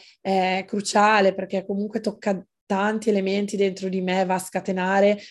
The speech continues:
ehm, cose del passato, quindi insomma ho aperto un po' il mio vaso di Pandora in questi anni, no?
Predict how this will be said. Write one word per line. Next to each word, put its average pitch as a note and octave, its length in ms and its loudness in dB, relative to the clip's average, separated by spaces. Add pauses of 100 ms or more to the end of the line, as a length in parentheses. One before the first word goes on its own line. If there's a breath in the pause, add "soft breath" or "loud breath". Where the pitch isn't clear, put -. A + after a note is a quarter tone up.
ehm, F3+ 720 -8
cose F3+ 240 -2
del F3 160 -2
passato, F#3 720 0
quindi F#3 220 -4
insomma F3+ 340 -4 (260 loud breath)
ho G#3+ 120 8
aperto A#3 400 6
un G#3+ 100 -2
po' A3 180 2
il A3+ 60 4
mio G#3 140 0
vaso F#3+ 200 0
di G3+ 120 0
Pandora F3+ 500 0
in E3 140 -10
questi F3 360 -4
anni, E3 420 -4
no? F#3 240 -6